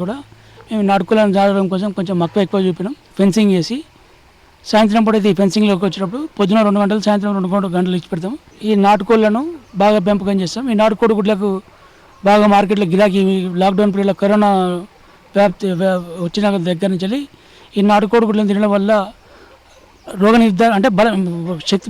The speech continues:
ప్రోటీన్స్ ఎక్కువ ఉంటాయి వల్ల శక్తి మనం ఒంట్లో ఆరో-, ఆరోగ్యంగా ఉండడం వల్ల నాటుకోళ్ళు తినడానికి ఎక్కువ మక్కువ చూపుతున్నారు ప్రజలు. అదేవిధంగా నాటుకోడి, కోళ్ళకు కూడా గిరాకీ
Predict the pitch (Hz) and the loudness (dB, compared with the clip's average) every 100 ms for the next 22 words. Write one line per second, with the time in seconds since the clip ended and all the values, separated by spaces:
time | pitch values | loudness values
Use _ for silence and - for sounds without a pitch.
0 | 208 214 240 214 185 220 208 202 190 196 | 0 4 4 2 2 2 4 2 0 -2
1 | 294 - - _ - - 202 214 220 208 | -6 -12 -20 _ -8 -4 -2 -2 0 0
2 | 208 202 196 190 - - 202 208 233 208 | 2 0 -4 -10 -20 -6 -2 2 2 2
3 | 202 214 220 180 185 208 208 214 196 190 | 2 0 0 -2 0 0 2 0 0 0
4 | 185 190 254 - - - 190 196 220 214 | -2 -2 -6 -12 -20 -2 0 2 2 2
5 | 202 208 190 185 202 190 180 - 190 - | 2 0 0 -2 0 0 0 -2 -4 -2
6 | 180 175 285 - - 170 180 196 - - | -4 -4 -6 -16 -6 -2 0 -2 -8 -14
7 | - - - 202 214 220 220 202 202 196 | -18 -10 0 2 4 2 2 2 0 0
8 | 208 208 190 - _ 208 220 226 202 220 | 0 0 -6 -10 _ 0 2 2 0 -2
9 | 190 196 | 0 -2